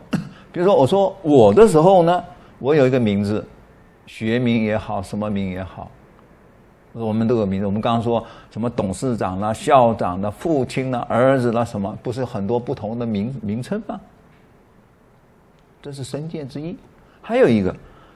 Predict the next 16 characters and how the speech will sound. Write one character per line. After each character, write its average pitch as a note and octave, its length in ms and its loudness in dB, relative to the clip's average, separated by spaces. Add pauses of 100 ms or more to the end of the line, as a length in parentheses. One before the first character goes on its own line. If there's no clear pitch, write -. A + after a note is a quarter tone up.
(240)
呃， D3 460 2
今 B3+ 220 -2
天 B3+ 120 4
我 D3+ 140 6
说 F#3+ 200 2
是 F#3+ 220 -4
我 G#2 220 -2
的 G#2+ 120 -2
时 A2+ 140 -10
候， A2 240 -6 (640)
有 B2 280 0
人 C#3 160 2
问 F#3+ 220 0
你， F2 120 -8 (580)
哎， - 160 -6 (600)
你 C3 640 2